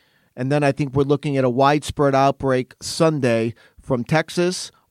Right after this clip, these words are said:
all the way toward Virginia and the Carolinas by Sunday night in the Monday. It all begins with this upper level low across California, just some incredible rainfall amounts that we've seen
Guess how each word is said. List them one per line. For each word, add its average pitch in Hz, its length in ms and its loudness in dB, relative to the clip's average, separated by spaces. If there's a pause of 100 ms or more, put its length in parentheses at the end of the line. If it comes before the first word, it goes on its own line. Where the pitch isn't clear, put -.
(100)
all 170 240 6
the 170 40 6
way 160 200 4
toward 147 600 2
Virginia 139 540 -2
and 139 100 -2
the 131 60 -4
Carolinas 139 800 0
by 123 180 -2
Sunday 139 400 -2
night 131 380 0
in 135 180 -4
the 131 60 2
Monday. 120 500 0 (420)
It 135 80 -2
all 196 160 2
begins 208 380 0
with 170 160 2
this 156 220 -2
upper 202 200 0
level 180 280 2
low 175 160 4
across 160 400 0
California, 160 880 0
just 147 320 0
some 160 240 0
incredible 185 560 0
rainfall 151 560 2
amounts 120 380 -2
that - 160 -2
we've 113 180 -4
seen 156 460 2